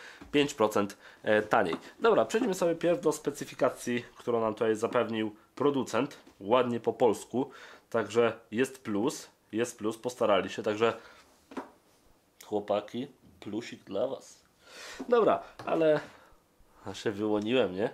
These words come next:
Żd. Dobra, okej, przejdźmy do specyfikacji. Zestaw słuchawkowy klasy premium dla graczy, czyli premium, coś lepszego, o ile nam tutaj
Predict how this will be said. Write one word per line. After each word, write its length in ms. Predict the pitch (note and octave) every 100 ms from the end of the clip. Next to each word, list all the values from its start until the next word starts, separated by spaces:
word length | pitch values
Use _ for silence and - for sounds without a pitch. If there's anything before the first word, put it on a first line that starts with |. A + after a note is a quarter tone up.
| -
Żd. 360 | G2 G2 G2+ - - - -
Dobra, 220 | - F#3 C3+
okej, 180 | D#3
przejdźmy 260 | - G3 F#3
do 220 | E3+ D#3+
specyfikacji. 680 | D#3+ D#3+ D#3 D3 C#3 F#2+ E2+ A#2+
Zestaw 340 | C3 F#3 F3+
słuchawkowy 420 | - D#3 E3 D#3 D3+
klasy 300 | D3 - C3+
premium 340 | D3 C#3 B2+
dla 120 | A2+
graczy, 240 | G#2+ C#3+ A#2+
czyli 220 | A2 G2
premium, 420 | A#2+ C3+ B2 G2+
coś 220 | A2 -
lepszego, 600 | D#2+ - F#2+ G2 A#2+ -
o 140 | F#2+ F#2
ile 200 | F#2+ F#2+
nam 180 | F2+
tutaj 300 | - F#2 F2+